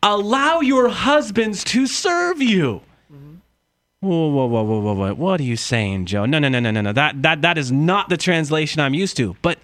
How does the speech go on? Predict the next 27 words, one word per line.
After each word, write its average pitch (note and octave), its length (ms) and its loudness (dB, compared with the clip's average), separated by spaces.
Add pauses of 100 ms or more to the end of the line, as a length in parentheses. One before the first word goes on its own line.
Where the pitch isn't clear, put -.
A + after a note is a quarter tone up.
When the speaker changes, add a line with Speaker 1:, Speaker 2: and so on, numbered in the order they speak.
Speaker 1:
ah, F#3+ 640 0 (380)
when G#3+ 280 2
you G#3+ 160 2
draw B3 400 2
back A3 580 -2 (240)
and G3 180 2
you F#3+ 120 4
interpret G#3 640 -2 (280)
verse G#3+ 320 0
twenty-two G#3+ 680 0
within F#3 240 2
the E3+ 100 0
larger F#3 380 0
context, G#3 640 -2 (160)
that - 160 2
is F#3 160 0
absolutely F#3 920 0
what E3 200 0
Paul D#3 280 -2
is C3 80 -6
saying. A2+ 420 -4 (220)
Speaker 2:
Right. - 200 -20
Speaker 1:
Now, C3 140 2
Ivan, D3+ 520 2
that D#3 260 0
being C3+ 280 2
said, A2 500 0